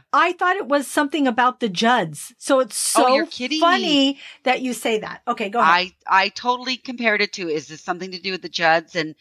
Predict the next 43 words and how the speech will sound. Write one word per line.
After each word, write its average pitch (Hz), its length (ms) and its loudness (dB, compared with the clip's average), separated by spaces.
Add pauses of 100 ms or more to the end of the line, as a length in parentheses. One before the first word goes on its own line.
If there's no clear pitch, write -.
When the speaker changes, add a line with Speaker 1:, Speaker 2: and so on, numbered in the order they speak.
(260)
Speaker 2:
I 254 120 0
don't 302 80 2
wanna 269 180 2
give 233 160 -4
it - 80 0
away 190 300 4
if 208 100 -8
anybody 190 300 -2
hasn't 160 360 -6
seen 247 300 -8
it. 165 260 -4 (240)
Speaker 1:
I 208 140 0
haven't 180 300 4
Speaker 2:
But - 60 -4
Speaker 1:
seen 233 200 -8
it. - 260 -10 (300)
Speaker 2:
No, 220 380 4
so 208 120 -2
I'm 202 140 4
not 214 160 2
gonna 214 140 -4
say 247 260 -2
anything 262 320 -8
to - 160 -16
you, 180 160 -10
but 175 160 -4
it's 180 180 -10
definitely 220 500 -2
a 180 40 -4
show 190 220 -6
to 180 80 -10
watch. 165 320 0
And 165 160 -18
I 240 300 4
love, 156 500 0 (520)
lo-, 202 160 0
I've 277 280 4
always 202 420 0
loved, 160 180 0
like, 151 180 -4
I 143 100 0
love 147 200 -6
Nashville. 190 880 2